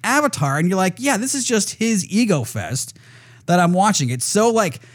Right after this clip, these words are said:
self-gratifying or, or, or, like, bloated in its own satisfaction that it just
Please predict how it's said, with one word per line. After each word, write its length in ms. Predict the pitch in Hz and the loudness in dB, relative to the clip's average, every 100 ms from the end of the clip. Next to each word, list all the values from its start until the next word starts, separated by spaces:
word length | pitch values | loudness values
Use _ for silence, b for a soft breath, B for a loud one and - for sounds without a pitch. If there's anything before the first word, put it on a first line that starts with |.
| b b b b | b b b b
self-gratifying 1400 | - - - 185 180 156 139 147 147 156 139 135 127 127 | -6 -4 0 2 2 0 -2 0 2 0 -2 -2 -2 -2
or, 300 | 123 120 131 135 | -2 -4 -6 -6
or, 300 | 143 135 135 - | -6 -6 -8 -8
or, 340 | 143 135 139 135 | -8 -8 -10 -6
like, 240 | 160 160 - 147 135 143 - - - - - | -6 -6 -6 -4 -4 -6 -12 -20 -20 -6 2
bloated 520 | 180 175 190 196 160 | 4 6 6 6 4
in 120 | 147 | 4
its 260 | 147 131 165 | 2 2 4
own 680 | 165 165 160 156 147 135 127 - | 6 8 8 8 6 4 0 -8
satisfaction 1040 | - - 160 156 151 - 151 170 - 143 | -4 0 0 0 -2 -2 -2 0 0 0
that 300 | 139 143 139 - - - - - - - - B B B B B B - | 0 0 -4 -14 -20 -20 -20 -20 -20 -20 -20 B B B B B B -6
it 140 | 170 | -2
just 280 | 190 220 - | 0 0 -2